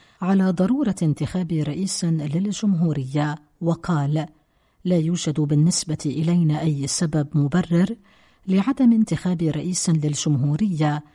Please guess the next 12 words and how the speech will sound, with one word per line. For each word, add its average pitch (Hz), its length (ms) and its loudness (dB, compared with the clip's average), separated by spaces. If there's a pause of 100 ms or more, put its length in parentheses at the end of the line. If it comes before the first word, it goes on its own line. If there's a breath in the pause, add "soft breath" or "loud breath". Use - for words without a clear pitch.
(280 soft breath)
لكي 160 360 0
تنتظم 156 580 0
المؤسسات 156 840 -2
الدستورية 170 960 -2 (400 soft breath)
وتتم 196 580 2
المحافظة 156 720 0
على 147 280 0
الدستور 156 720 0 (340 soft breath)
والكف 175 680 -2
عن 165 240 2
مخالفته 151 1000 -2
يومياً." 147 880 0